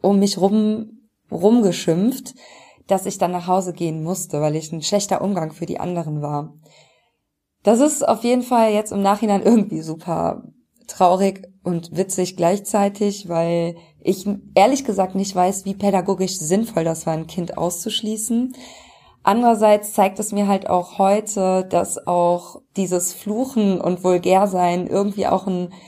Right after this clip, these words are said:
Teil von mir ist. Wobei ich sagen muss, dass ich inzwischen finde, man darf vulgär sein, sollte das aber niemals auf Kosten anderer machen. Also ich gehe jetzt nicht durch die Straßen und benenne irgendwen als Hurensohn, wenn ich den irgendwie scheiße finde.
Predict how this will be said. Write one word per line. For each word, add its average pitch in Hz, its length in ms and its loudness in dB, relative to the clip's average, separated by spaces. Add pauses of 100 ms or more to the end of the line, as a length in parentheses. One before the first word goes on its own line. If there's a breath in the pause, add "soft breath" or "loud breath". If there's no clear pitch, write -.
(200 loud breath)
Teil 190 280 4
von 185 300 -2
mir 165 200 -2 (120)
ist. - 260 -6 (500 soft breath)
Wobei 202 280 4
ich 202 80 -6
sagen 208 300 2
muss, 202 220 -2
dass 190 240 0
ich 175 420 0
inzwischen 185 520 -4
finde, 175 720 0
man 170 220 0
darf 180 260 2
vulgär 180 380 4
sein, 175 320 0
sollte 170 320 0
das 165 220 0
aber 165 200 0
niemals 165 340 0
auf - 140 -6
Kosten 175 340 -4
anderer 170 400 2
machen. 156 300 -2
Also 160 400 -2 (460 loud breath)
ich - 100 -16
gehe 214 120 6
jetzt 220 180 2
nicht 226 160 2
durch 226 140 2
die 226 100 0
Straßen 196 420 4
und 185 220 -4
benenne 185 360 2
irgendwen 180 420 2
als 170 320 0
Hurensohn, 170 680 0
wenn 165 180 -2
ich 160 140 -8
den 165 160 -4
irgendwie 160 260 -4
scheiße 190 400 2
finde. 214 480 2